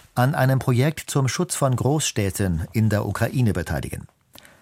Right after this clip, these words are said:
Der S-P-D-Politiker äußerte sich auch zum Stand des europäischen Kampfjets-Projektes efcas. Es sei noch nicht gescheitert. Selbst wenn dies passieren sollte,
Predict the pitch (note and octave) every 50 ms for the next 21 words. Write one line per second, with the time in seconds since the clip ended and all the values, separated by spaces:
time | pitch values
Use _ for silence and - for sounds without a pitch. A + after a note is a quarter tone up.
0 | _ _ _ - _ - - D3 D#3 D3 - E3 C#3+ E3 D#3+ - E3 D#3 D3 D3+
1 | - D3 - D3 C#3 - - - A#2+ A#2 A2+ - B2+ A#2 A#2 A2 F#2+ - G#2+ -
2 | - - F#2+ A2 A#2 - - - C#3 B2+ - - A#2+ A2 A2 A2 - - A2+ G2+
3 | - - - A2 G#2+ G2+ A2 G#2+ - - C3+ C3+ B2+ - - A#2 G#2 - - C#3+
4 | D#3 D#3 - - - A2+ G#2 - - - A2 G#2 G#2 G2 F2+ - - F#2+ F2 -
5 | - - _ - B2+ A#2+ - - - D2+ D2 - - - - - - - - -
6 | - - - - - - C#3 C3+ A#2+ - - - C3 G2 A2+ A#2+ A#2+ C3 C3+ C3
7 | C#3 C#3 - - C#3 B2 - - - D#3 - - F3+ D3 A#2 - F2 F2 - -
8 | - - - - - - - G#2+ B2 B2 A2 - - - C3+ D#3 E3+ C#3+ B2 G2
9 | - - G2 - - G2+ F2 F#2+ F2+ - C#2 C2 - - - -